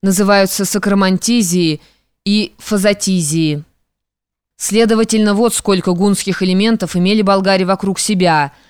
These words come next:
И если бы гунны и болгари были равно туранцы, то, конечно, коренная болгарская народность нашла бы обильную пищу для своего сохранения и дальнейшего развития.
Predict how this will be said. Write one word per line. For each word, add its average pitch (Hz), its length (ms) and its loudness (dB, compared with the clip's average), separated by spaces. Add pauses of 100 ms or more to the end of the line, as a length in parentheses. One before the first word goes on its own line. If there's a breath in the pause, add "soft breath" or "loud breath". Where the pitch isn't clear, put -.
(220 soft breath)
И 175 80 -2
если 214 300 0
бы 196 120 0
гунны 190 440 2
и - 20 -2
болгари 190 500 2
были 185 280 0
равно 180 420 2
туранцы, 175 720 0 (260 soft breath)
то, 202 120 -2
конечно, 202 500 0
коренная 180 460 0
болгарская 180 560 0
народность 190 640 0 (220 soft breath)
нашла 196 340 2
бы 190 100 2
обильную 196 460 2
пищу 214 360 -2
для 165 140 -4
своего 180 320 0
сохранения 180 720 0
и 160 40 -2
дальнейшего 170 540 0
развития. 165 800 -2